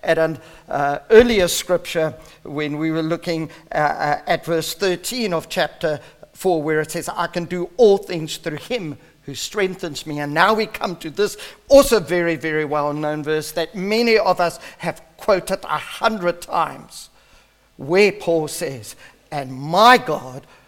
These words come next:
will meet all your needs according to his riches in glory by Christ Jesus."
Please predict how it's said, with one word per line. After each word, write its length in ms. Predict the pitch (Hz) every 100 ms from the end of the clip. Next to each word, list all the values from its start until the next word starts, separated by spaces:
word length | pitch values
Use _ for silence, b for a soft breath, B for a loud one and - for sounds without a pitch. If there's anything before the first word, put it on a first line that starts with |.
| b b _ _ -
will 140 | 139
meet 240 | 135 147 - -
all 200 | 196 175
your 180 | 151
needs 380 | 120 107 113 - -
according 420 | - - 143 135
to 160 | 127 135
his 220 | 120 -
riches 420 | 135 - 127 - -
in 160 | 135 131
glory 420 | 139 123 120 117
by 200 | 127 127
Christ 460 | - - 139 - -
Jesus." 440 | 170 147 - -